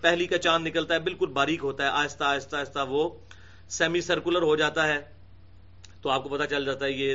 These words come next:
تقریباً سات یا آٹھ تاریخ ہے مہینے کی۔ پھر جب پورا گول ہو جاتا ہے تو تیرہ، چودہ، پندرہ کو تین دن تک ایام بیض ہوتے ہیں، وہ بالکل روشن مکمل طور پر ہو جاتا ہے، اس کے بعد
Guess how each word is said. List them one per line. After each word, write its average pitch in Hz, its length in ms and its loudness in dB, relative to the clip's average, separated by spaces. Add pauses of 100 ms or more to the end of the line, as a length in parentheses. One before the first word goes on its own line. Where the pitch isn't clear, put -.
(160)
تقریباً 135 480 -6
سات 135 400 0
یا 123 140 -4
آٹھ 131 360 0
تاریخ 135 360 -4
ہے 139 80 -4
مہینے 120 340 -10
کی۔ 113 140 -12 (440)
پھر 151 80 -4
جب 160 240 -2
پورا 202 280 4
گول 160 280 4
ہو 156 120 4
جاتا 156 260 0
ہے 151 100 2
تو 147 120 -4
تیرہ، 156 320 -2
چودہ، 151 340 -2
پندرہ 135 260 -4
کو 131 100 -6
تین 165 380 -2
دن 127 140 -6
تک 123 180 -6
ایام 135 260 -4 (120)
بیض 175 260 -6
ہوتے 131 240 -4
ہیں، 127 120 -4 (680)
وہ 127 140 -8
بالکل 190 360 0
روشن 175 440 0
مکمل 160 360 -2
طور 135 200 -2
پر 127 140 -4
ہو 120 160 -4
جاتا 123 260 -4
ہے، 127 100 -4 (140)
اس - 140 -14
کے - 80 -8
بعد 131 140 -2